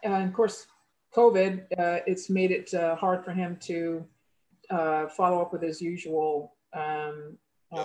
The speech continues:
Speaker 1: protocols, but, but, uh, but he, you know, he's, he's still, um, he's still doing okay.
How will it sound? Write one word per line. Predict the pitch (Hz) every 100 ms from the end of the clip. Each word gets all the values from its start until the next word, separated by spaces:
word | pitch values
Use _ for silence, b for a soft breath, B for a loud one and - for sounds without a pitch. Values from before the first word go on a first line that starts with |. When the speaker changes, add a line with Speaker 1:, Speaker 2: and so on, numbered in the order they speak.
| -
Speaker 1:
protocols, | 262 226 175 160 151 - 180
but, | 170 170 - B B B 180
but, | 185 180 -
uh, | 196 175 170 165 165 - 170
but | 175 170
he, | 196 190 185 185 - -
you | 208
know, | 170 160
he's, | 190 185 -
he's | 202 185
still, | - 202 185 180 175 -
um, | 165 160 156 151 151 160 -
he's | 185 180
still | - 180 165 160 -
doing | 160 165
okay. | 151 160 139